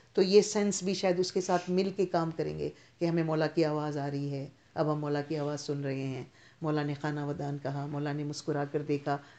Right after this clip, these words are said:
अब देखें, इससे एक exercise होती है। सुबह जाकर हम दिन भर जो भी करें, सुबह जाके इबादत करने बैठें, इबादत नहीं हो सकती है।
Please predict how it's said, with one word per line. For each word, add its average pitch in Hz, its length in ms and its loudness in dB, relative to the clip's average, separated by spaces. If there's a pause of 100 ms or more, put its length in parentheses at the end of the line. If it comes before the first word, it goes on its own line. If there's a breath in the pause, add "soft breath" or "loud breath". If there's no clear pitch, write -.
(120)
अब 226 120 0
देखें, 269 280 0 (600 soft breath)
इससे 226 400 2
एक 214 340 6
exercise 185 580 0
होती 139 280 -2
है। 143 140 -10 (720 soft breath)
सुबह 240 280 4
जाकर 254 360 2
हम 254 260 -2 (120)
दिन 247 240 2
भर 240 140 2
जो 247 220 2
भी 247 120 0
करें, 220 260 4
सुबह 220 260 2
जाके 214 280 0
इबादत 208 360 2
करने 202 240 0
बैठें, 196 420 -4
इबादत 233 400 -2
नहीं 269 160 -2
हो 262 80 0
सकती 143 340 -6
है। - 160 -12